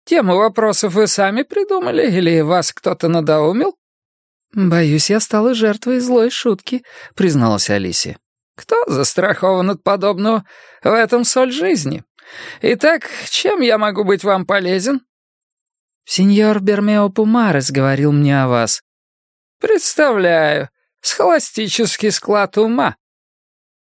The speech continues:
«Он предположил, что вы, вероятно, сумели бы помочь мне, когда возникнет необходимость».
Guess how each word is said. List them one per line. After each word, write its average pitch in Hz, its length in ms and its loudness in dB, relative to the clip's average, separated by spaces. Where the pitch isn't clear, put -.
«Он 208 220 0
предположил, 220 720 0
что - 320 -4
вы, 247 260 0
вероятно, 165 640 0
сумели 185 460 2
бы 123 160 -2
помочь 156 480 -2
мне, 127 220 -2
когда 131 320 0
возникнет 160 640 -2
необходимость». 180 960 -2